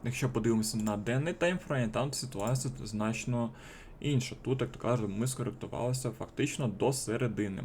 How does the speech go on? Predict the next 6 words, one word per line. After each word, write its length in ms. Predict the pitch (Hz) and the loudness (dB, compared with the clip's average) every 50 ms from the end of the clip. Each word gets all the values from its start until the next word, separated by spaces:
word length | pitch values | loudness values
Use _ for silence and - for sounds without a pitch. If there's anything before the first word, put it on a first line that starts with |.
| - | -2
майже 340 | - 120 131 143 139 131 131 | 2 2 4 4 4 2 0
до 160 | 107 120 123 | 2 2 2
нейтральної 640 | 120 110 113 113 110 - 113 113 107 101 98 98 98 | 2 4 2 2 2 2 2 2 2 2 0 -2 -2
зони. 440 | 98 107 120 139 165 190 185 185 220 - - - - - - - - - - - | -2 0 0 2 2 2 0 -4 -6 -10 -14 -18 -18 -18 -16 -16 -18 -18 -12 -4
Ось, 500 | - 127 127 123 120 117 123 - - - | 2 4 6 6 6 6 2 0 -4 -6
і 680 | - - - 113 117 113 113 113 110 110 107 104 101 | -8 -6 -2 0 2 2 4 4 4 4 4 2 2